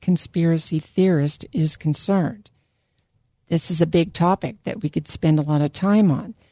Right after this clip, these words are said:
But suffice it to say now that when you're evaluating any theory, whether it's a conspiracy theory or any hypothesis,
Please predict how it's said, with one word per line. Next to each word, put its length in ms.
But 160
suffice 440
it 100
to 120
say 360
now 640
that 360
when 180
you're 140
evaluating 640
any 240
theory, 380
whether 340
it's 160
a 140
conspiracy 840
theory 420
or 160
any 220
hypothesis, 1120